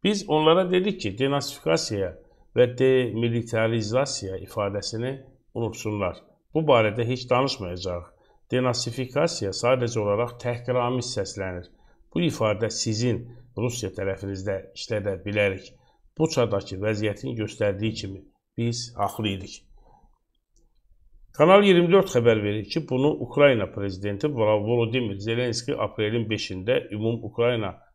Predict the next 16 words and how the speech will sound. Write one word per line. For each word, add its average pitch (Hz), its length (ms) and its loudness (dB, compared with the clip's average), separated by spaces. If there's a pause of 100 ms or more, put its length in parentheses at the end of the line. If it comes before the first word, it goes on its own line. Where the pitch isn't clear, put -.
telemarafonu 104 880 -2
zamanı 101 560 -4 (320)
jurnalistlərə 98 880 -2 (320)
müsahibəsində 110 800 0
bildirib. 92 360 -6
O, 127 160 2 (340)
Rusiya 113 360 -2
tərəfinə 98 520 -2
özlərinə 107 540 -2
güzgüyə 110 440 2
baxaraq 101 500 -2 (280)
denasifikasiya 110 1200 -4 (140)
sualını 98 720 -4
verməyi 98 520 -6 (120)
tövsiyə 95 440 -6
edib. 95 160 -10